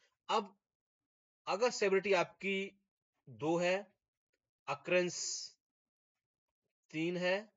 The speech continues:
और दो है, तो ये क्या रहेगा? लो रहेगा, इसमें ऐसे आएगा।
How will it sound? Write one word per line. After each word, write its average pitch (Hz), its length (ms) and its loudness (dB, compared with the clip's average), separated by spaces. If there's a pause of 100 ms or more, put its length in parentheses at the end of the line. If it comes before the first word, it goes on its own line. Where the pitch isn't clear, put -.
(460)
और 165 320 2 (800)
दो 139 280 -2
है, 117 180 0 (520)
तो 170 80 -2
ये 175 180 4
क्या 196 160 4
रहेगा? 131 300 4 (180)
लो 123 200 0
रहेगा, 170 340 4 (440)
इसमें 147 240 -8
ऐसे 143 180 0
आएगा। 156 340 2